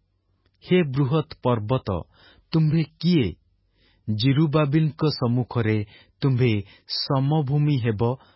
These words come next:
ଆଉ ତହିଁ ପ୍ରତି, "ଅନୁଗ୍ରହ, ଅନୁଗ୍ରହ," ଏହି ଜୟଧ୍ୱନି କରି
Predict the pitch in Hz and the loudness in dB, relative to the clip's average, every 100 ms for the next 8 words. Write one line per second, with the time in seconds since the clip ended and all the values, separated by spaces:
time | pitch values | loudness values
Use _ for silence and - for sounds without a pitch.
0 | _ _ - 131 131 _ 147 147 180 - | _ _ 0 0 -2 _ 0 2 0 0
1 | 123 - 95 82 - _ _ _ _ - | -4 -2 -6 -6 -12 _ _ _ _ -2
2 | 131 139 156 123 135 123 110 110 _ _ | 0 2 0 -2 -2 0 -2 -4 _ _
3 | _ _ _ - 120 135 156 135 127 113 | _ _ _ -6 -2 0 0 0 0 0
4 | 104 101 _ _ _ _ - 135 139 113 | -2 -6 _ _ _ _ -2 0 0 0
5 | 131 139 151 156 160 151 131 113 110 | 0 2 0 0 0 -2 0 0 -2